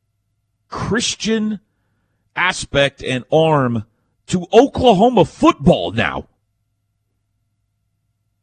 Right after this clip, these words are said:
Like, I'm sure that makes some people uncomfortable, but Brent's like, "I don't care." Uh, so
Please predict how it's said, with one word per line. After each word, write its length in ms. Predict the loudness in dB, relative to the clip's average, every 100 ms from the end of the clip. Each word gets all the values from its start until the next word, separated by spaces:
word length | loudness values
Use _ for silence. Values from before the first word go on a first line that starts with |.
| _
Like, 240 | 2 2 2
I'm 80 | -4
sure 220 | -2 0
that 120 | 2
makes 200 | 0 -2
some 100 | -2
people 340 | -2 0 0
uncomfortable, 720 | 0 0 -2 0 0 0 -2 -8 _ _
but 260 | 2 2 _ _ _ -2
Brent's 320 | 4 4 4
like, 180 | -2 0 2
"I 100 | 2
don't 160 | 2
care." 380 | -2 0 -2 -4 _ _ _ _ _ _ _ _ _ _ _ _ _ _ _ _ _
Uh, 680 | 2 4 4 4 2 0 -6 _ _ -18
so 680 | -10 0 2 4 2 -2